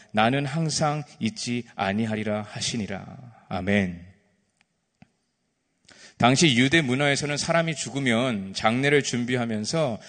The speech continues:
향유를 사용해서 몸에 향을 발랐습니다. 그런 의미에서 지금 마리아가 예수님께 향유를 붓는 이 사건은 단순한 물질의 헌신이 아니라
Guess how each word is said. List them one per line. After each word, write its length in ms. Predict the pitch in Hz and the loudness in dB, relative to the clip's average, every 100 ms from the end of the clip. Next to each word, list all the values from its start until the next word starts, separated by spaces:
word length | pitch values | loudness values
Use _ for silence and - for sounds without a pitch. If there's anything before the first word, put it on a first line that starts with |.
| - _ 143 | -20 _ -6
향유를 500 | - 170 180 175 170 | -2 0 2 2 2
사용해서 720 | 160 147 135 120 - 135 180 - _ | 4 2 2 -2 -2 -2 -4 -10 _
몸에 260 | - 104 110 | -4 0 0
향을 420 | - - 185 175 | -2 -2 -2 -2
발랐습니다. 640 | - 98 101 - 101 - - _ _ _ _ _ _ _ _ _ _ _ _ _ _ - | -4 -8 -8 -10 -12 -18 -20 _ _ _ _ _ _ _ _ _ _ _ _ _ _ 2
그런 220 | 151 160 | 6 6
의미에서 460 | 147 147 151 139 151 | 4 4 4 4 2
지금 240 | - 147 | 0 2
마리아가 840 | 113 107 127 147 131 120 127 107 90 - - - | 4 6 8 8 8 6 4 2 -6 -16 -10 4
예수님께 560 | 123 139 147 135 143 | 4 4 0 2 4
향유를 560 | 127 - 165 175 170 165 | 4 2 4 6 6 6
붓는 340 | - 135 135 | 4 2 4
이 120 | 123 123 | 2 2
사건은 760 | - 127 - 120 143 139 101 95 - - - | 2 -2 0 0 2 0 -2 -6 -18 -10 -2
단순한 680 | 123 135 139 165 147 107 | 0 0 2 4 4 4
물질의 500 | 117 151 156 180 170 | 6 6 6 2 4
헌신이 500 | 151 156 143 156 147 | 4 2 2 0 4
아니라 640 | 135 104 104 135 135 104 | 4 4 4 6 6 2